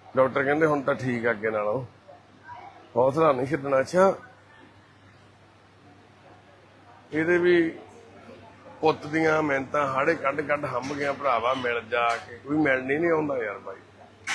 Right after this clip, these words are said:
ਕੈਸੇ ਗੁੱਸੇ ਆ, ਕੈਸੀਆਂ ਨਾਰਾਜ਼ਗੀਆਂ। ਇਹਨਾਂ ਦੇ ਜਿਹੜੇ ਮਾਲਕ ਨੇ ਨਾ, ਜਿਨ੍ਹਾਂ ਦੇ ਨਾਲ ਇਹਨਾਂ ਨੇ ਕੰਮ ਕੀਤਾ ਇੰਨੇ ਸਾਲ, ਵੀਹ ਪੱਚੀ ਸਾਲ, ਉਹ ਬਾਈ ਆ ਕੇ ਮਿਲ ਕੇ ਗਏ।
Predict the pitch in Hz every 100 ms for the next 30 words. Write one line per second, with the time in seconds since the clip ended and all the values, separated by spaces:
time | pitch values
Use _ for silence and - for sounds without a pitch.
0 | - - - - - - 131 123 110 160
1 | 156 143 - 143 143 139 - 131 127 151
2 | 160 151 127 123 120 123 135 131 123 -
3 | - - - - 147 160 160 165 160 123
4 | 120 131 135 156 143 143 165 165 - -
5 | 131 147 165 170 151 151 160 185 - 143
6 | 139 143 143 139 - 151 147 156 160 151
7 | - 131 123 127 127 127 160 147 - 131
8 | 123 110 104 - - - - - - 175
9 | 160 156 156 139 131 147 139 131 139 147
10 | 123 117 135